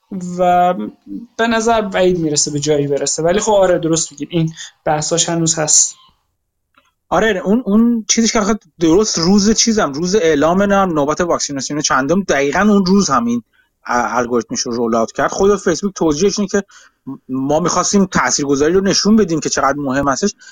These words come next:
Speaker 2: ولی بین این، یعنی... کتمان نمی‌کنه که می‌خواسته، می‌خواسته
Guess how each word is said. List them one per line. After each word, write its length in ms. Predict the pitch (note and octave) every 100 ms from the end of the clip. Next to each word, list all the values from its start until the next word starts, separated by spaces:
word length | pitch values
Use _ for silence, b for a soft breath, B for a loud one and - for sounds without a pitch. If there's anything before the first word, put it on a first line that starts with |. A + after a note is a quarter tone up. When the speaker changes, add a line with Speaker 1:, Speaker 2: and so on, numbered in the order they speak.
| B
Speaker 2:
ولی 140 | D#3 G3+
بین 320 | F3 F#3+ G#3
این، 400 | G#3+ G3+ E3 E3+ B3+ - -
یعنی... 180 | B2+ C#3+ - _ _
کتمان 420 | - F#3 - A#3
نمی‌کنه 280 | C4+ B3+ E3
که 80 | C3+
می‌خواسته، 380 | B2 A#2+ - C#3 _ b b
می‌خواسته 440 | D3 D3 C3+ F3+